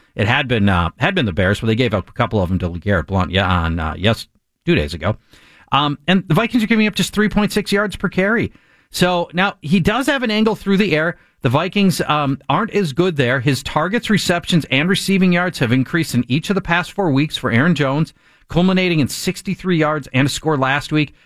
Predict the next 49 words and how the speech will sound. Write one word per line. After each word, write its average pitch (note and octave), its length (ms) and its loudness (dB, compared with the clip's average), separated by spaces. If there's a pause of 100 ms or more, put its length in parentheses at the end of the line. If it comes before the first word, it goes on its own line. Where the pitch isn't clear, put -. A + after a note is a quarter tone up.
The A#2 80 -2
Vikings G3+ 440 0
ranked F3+ 200 0
twenty-fourth D#3+ 880 0
in G#2 120 2
running A#2+ 260 2
back C3 260 -2
receptions, G#2+ 680 -2 (300)
and, A2+ 300 2
and B2+ 300 2
they A2 160 0
do B2 220 0
get G3 120 0
Anthony G3+ 300 2
Barr F#3 220 -2
back, D3 500 -4 (140)
though, G2+ 500 0
and G2 220 2
that G2+ 200 0
should D#3+ 280 -2
help. D#3 340 -2 (240)
I F#2 120 -2
think A2 160 2
he'll B2 100 0
pick - 240 0
up D3 180 -2
Aaron C3+ 300 0
Jones C3+ 260 2
out C3 120 -2
of B2+ 40 -6
the A#2+ 60 -2
backfield C3 480 0
a - 20 0
lot, C#3+ 300 -2 (340)
but A#2 180 0
that's D3+ 260 -2
why D#3 140 2
he C#3+ 100 -2
gets C#3 180 0
a C3+ 40 4
B B2+ 220 2
grade, A#2 280 2
is G#2 100 2
because A2+ 260 0
of A2+ 60 2
what A#2+ 100 2
he A2 60 0
could G2+ 160 -2
do A#2 260 0